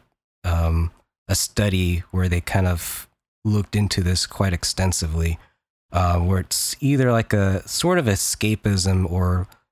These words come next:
uh, more of, like, a fantasy counterpart. So, like, for example, um,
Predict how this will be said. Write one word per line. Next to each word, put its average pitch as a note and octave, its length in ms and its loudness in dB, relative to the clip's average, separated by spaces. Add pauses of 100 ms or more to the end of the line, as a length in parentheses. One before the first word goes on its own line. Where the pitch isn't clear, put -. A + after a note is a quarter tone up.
(220)
uh, F2+ 320 2
more A#2 240 4
of, G#2 100 0
like, G2+ 160 0
a F2+ 80 2
fantasy G2 1120 0 (320)
counterpart. E2+ 760 -2
So, - 160 -4
like, F2 200 -4
for G2+ 140 0
example, F#2 680 0 (460)
um, F2+ 480 0